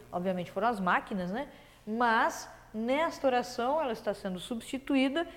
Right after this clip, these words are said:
está, o, ah, pelo pronome, consequentemente o pronome vai exercer essa função sintática.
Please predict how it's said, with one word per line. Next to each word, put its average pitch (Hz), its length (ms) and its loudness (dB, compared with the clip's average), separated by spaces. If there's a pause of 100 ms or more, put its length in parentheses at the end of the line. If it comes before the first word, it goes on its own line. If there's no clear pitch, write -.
(160)
está, - 200 -2 (280)
o, 196 400 2
ah, 185 260 4
pelo 190 300 2
pronome, 240 640 2 (320)
consequentemente 214 1400 2 (260)
o 226 120 -2
pronome 269 960 2
vai 202 520 2
exercer 277 600 2
essa 311 220 0
função 294 320 -6
sintática. 240 540 -6